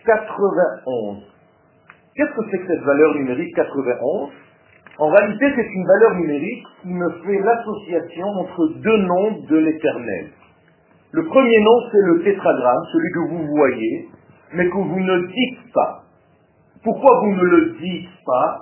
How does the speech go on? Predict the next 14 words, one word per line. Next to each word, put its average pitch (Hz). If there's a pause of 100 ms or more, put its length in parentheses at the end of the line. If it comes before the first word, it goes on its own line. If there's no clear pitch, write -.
(120)
Ben, 165
tout 208
simplement 208
parce 214
qu'il 190
est 180
imprononçable 202 (480)
et -
qu'il 185
est 202
transcendant. 180 (300)
Il 180
nous 196
dépasse. 196